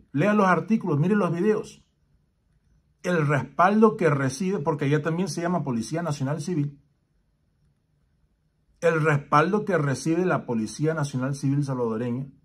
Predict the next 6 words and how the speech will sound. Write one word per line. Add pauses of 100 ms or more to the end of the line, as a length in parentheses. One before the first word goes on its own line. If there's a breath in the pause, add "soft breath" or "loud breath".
(360)
de
sus
Fuerzas
Armadas
es
indudable,